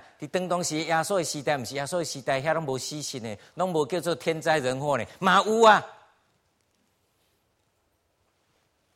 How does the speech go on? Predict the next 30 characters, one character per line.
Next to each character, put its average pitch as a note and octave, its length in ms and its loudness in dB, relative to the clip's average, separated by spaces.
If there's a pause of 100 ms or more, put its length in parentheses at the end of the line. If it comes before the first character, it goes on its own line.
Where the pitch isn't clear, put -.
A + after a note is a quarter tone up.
(140)
伫 A#2+ 80 -14
圣 D3+ 220 -4
殿 B2 180 -2
嘛 A#2+ 280 -4
有 G2+ 240 -8 (2500)
凶 C#3+ 260 -6
杀 C#3+ 160 -2
的 C3+ 100 -4
事 C3+ 200 -10
啊。 C3 180 -6 (600)
所 A3+ 180 0
以 F3+ 140 -2 (1300)
路 B2 140 -4
加 C#3+ 140 0
福 C#3+ 80 -8
音 C#3 220 -8
记 B2+ 160 -10
载 E2 140 -8
即 A2 120 -12
个 G2+ 60 -8
物 D2+ 200 -12
件， D2 260 -18
十 F#2 80 -12
三 G2+ 240 -10
章 A2 220 -10
第 F2+ 100 -12
一 F#2+ 60 -10
节、 F#2+ 180 -12
第 D#2+ 140 -16
五 C2 120 -20